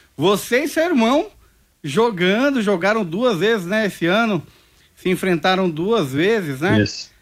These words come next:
Speaker 1: E, infelizmente, o, ele não vai subir,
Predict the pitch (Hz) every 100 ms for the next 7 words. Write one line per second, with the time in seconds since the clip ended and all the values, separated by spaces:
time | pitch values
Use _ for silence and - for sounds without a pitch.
0 | _ - 156 160 160 160 156 156 151 151
1 | 151 214 202 233 214 165 175 220 247 -
2 | 247 202 214 170 185 196 226 233 226 220
3 | 214 233 175 196 254 254